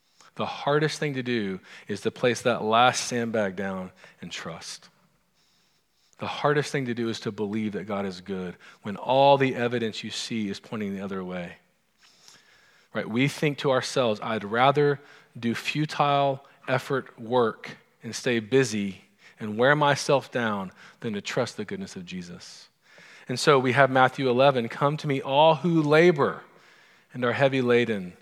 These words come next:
and I will give you rest." And in this passage, you have a clear presentation of justification by faith, that you are saved by your faith in Christ,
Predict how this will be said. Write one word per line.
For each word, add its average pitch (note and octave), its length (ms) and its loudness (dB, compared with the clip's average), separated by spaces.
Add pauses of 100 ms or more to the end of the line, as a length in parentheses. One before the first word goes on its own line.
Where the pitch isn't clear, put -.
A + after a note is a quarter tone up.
(320)
and G#2+ 140 -6
I B2 280 6
will B2+ 180 0
give A2+ 240 -2
you A2 200 -4
rest." - 540 -10 (400)
And A#2 120 -4
in D3+ 180 4
this F3 240 2
passage, D#3 580 4
you B2+ 80 -2
have C3 120 2
a A#2 60 4
clear D#3+ 600 2 (240)
presentation D#3 720 2
of A#2+ 160 -4
justification D3 880 -2
by C3 200 4
faith, B2 240 0
that C3+ 80 -4
you C#3+ 140 -4
are A#2+ 100 0
saved F#3 640 4 (340)
by C#3 180 8
your C3+ 280 2
faith - 840 4 (840)
in G2+ 140 -12
Christ, G2 640 -10